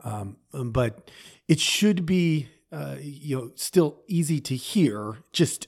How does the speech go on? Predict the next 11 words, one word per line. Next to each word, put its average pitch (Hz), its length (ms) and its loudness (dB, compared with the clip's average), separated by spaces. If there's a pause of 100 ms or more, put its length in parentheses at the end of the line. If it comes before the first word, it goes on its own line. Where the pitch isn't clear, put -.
(120)
annoying 147 640 2
a 180 40 -2
little 190 220 2
bit, 214 340 0 (560)
but 160 120 4
I - 20 6
don't 196 300 4
wanna 175 220 4
miss 147 340 2
the 131 120 -4
content. 131 680 -4